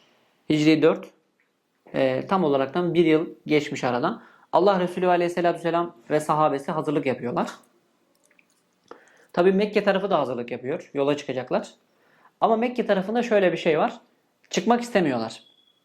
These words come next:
Neden? O dönem, o yıl Mekke'de bir kıtlık olmuş. İşte ürünler doğru düzgün verilmemiş, hayvanlar telef olmuş vesaire.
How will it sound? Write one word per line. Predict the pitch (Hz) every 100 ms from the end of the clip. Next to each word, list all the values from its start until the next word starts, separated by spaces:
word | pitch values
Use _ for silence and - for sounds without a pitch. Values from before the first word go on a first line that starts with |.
| _ _ -
Neden? | 202 208 269 - -
O | 226
dönem, | 214 185 220 208
o |
yıl | 196 180 233 - _ _
Mekke'de | 175 202 185 190
bir | 190
kıtlık | 180 - 190
olmuş. | 151 131 196 - - _ _ _ _ _ _ _ _
İşte | 170 - 160 170
ürünler | 160 170 160 160 - -
doğru | 156 151
düzgün | 147 156
verilmemiş, | 151 143 135 127 -
hayvanlar | 151 143 143 139 135 - -
telef | 143 135 135
olmuş | 123 123 -
vesaire. | 160 156 131 185 -